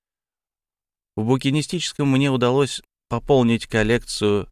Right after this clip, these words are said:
за копейки, купленной седьмой книжкой «Нового мира» за тысяча девятьсот шестьдесят девятый год. Искусственно сдерживавшийся тираж,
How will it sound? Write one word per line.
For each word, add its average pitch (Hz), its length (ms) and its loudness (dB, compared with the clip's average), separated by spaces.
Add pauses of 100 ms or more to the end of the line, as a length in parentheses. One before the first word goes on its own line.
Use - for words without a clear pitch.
за 107 160 -2
копейки, 107 540 -4
купленной 92 580 -4
седьмой 92 540 -4
книжкой 90 680 -6
«Нового 80 360 -6
мира» 123 380 -4 (380)
за 123 200 0
тысяча 120 380 -6
девятьсот 104 320 -2
шестьдесят 92 480 -6
девятый 82 420 -6
год. - 340 -16 (600)
Искусственно 98 720 -2
сдерживавшийся 92 1000 -4
тираж, 92 640 -6